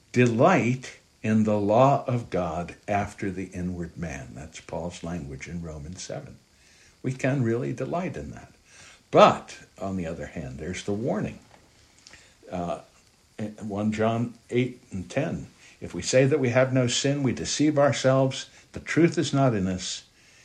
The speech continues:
If we say we have not sinned, we make him to be a liar, and his word is not in us." Um, so, uh,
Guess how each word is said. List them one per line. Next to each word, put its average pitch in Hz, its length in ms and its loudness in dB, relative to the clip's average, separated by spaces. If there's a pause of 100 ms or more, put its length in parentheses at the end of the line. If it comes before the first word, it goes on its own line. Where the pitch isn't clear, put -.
(180)
If - 140 -10
we 101 80 -2
say 139 300 2
we 131 160 4
have 107 160 0
not 104 260 -4
sinned, 117 380 0
we 92 100 -2
make 90 280 -4
him 113 180 -4
to - 100 -18
be 92 140 -4
a 85 80 -4
liar, 98 440 -4
and 73 220 -12
his - 260 -16
word 82 240 -10
is 82 200 -18
not 64 240 -16 (100)
in - 160 -16 (100)
us." - 240 -20 (1200)
Um, 76 260 -12 (600)
so, 98 380 2 (1200)
uh, 87 240 -4